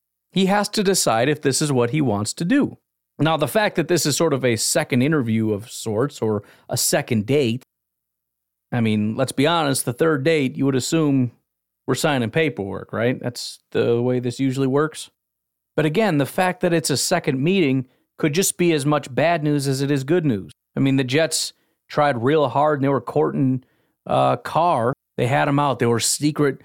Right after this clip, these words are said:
you know, snapshot photos of, "Oh, man, there's Carr. He's sitting down," and they're laughing and yucking it up. They're having a great time, and the Jets are pushing real hard. And within a week, he's playing for a new team.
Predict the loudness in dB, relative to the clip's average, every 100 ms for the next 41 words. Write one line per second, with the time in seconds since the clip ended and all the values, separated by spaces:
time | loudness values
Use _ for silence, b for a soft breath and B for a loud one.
0 | b b b -2 0 0 0 0 0 -2
1 | -2 -2 0 0 -4 -2 0 2 2 0
2 | 0 -2 0 2 2 0 2 0 0 -2
3 | 0 2 0 0 -2 -2 0 0 0 -2
4 | -2 -4 -6 -8 -4 -2 0 0 0 0
5 | 0 2 0 0 -2 -2 0 -2 -2 0
6 | 0 0 0 0 -2 -4 -2 -2 -2 0
7 | 2 2 2 2 -2 b b -2 0 2
8 | 2 2 0 0 -6 -2 0 0 0 0
9 | 2 0 0 -2 -2 -6